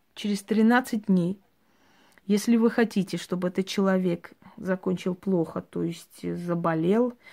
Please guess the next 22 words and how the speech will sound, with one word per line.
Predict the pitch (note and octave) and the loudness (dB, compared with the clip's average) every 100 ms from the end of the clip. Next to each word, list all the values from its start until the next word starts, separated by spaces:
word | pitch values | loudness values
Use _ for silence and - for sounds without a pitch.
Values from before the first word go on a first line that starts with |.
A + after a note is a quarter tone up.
| - - - - - - - _ _ - | -20 -20 -20 -20 -20 -20 -20 _ _ 6
неизлечимой | A#3 A3 A3+ - A#3+ A#3+ | 8 8 4 8 10 10
болезнью | G3+ A#3 A3+ A3+ G3+ A3+ A3 - | 10 8 8 6 8 8 8 4
или | G3+ G3+ | 4 4
чем-то | A3+ G#3 G#3 | 4 4 4
еще, | G3+ - G#3+ G3 F#3+ - - - - _ | 2 2 4 4 2 -4 -20 -20 -20 _
относите, | G3+ A3 C4 A#3+ - A#3 | -4 0 0 -2 0 0
хороните | - F3+ F#3 A3+ A3 G3+ F#3+ | 0 0 4 4 4 4 4
на | F#3+ F#3+ F#3 - _ - | 6 4 2 -2 _ -4
одноименной | F#3+ G3 G3 F#3+ G3+ F#3+ F3 | 2 6 6 6 6 4 2
могиле, | E3+ E3+ F3 F#3 F#3+ C4+ - - _ | 0 -2 -2 0 0 0 -6 -20 _
либо | F#3+ G3+ G#3 A#3 C4 | 2 4 6 4 4
на | G3 G#3 | 4 4
безымянной | G3 G3+ F#3+ F3+ E3+ E3 | 2 0 2 2 0 -4
могиле. | D#3+ D#3+ D3+ - - | -4 -6 -8 -10 -12
Оставляйте | - - G3 G#3 B3 - | -12 -6 -2 0 -2 -4
там | G3+ G3 - | -2 0 0
откуп – | D#3+ - B3 B3 _ _ _ _ - | -4 -4 -6 -6 _ _ _ _ -8
и | |
так | G3 G#3 | -2 0
далее. | F#3 E3+ F3 | 2 0 -2
Практики | - G#3 G#3 G3+ F#3+ | 0 -2 -2 -6 -4
знают. | E3+ D#3+ D#3+ | -4 -4 -6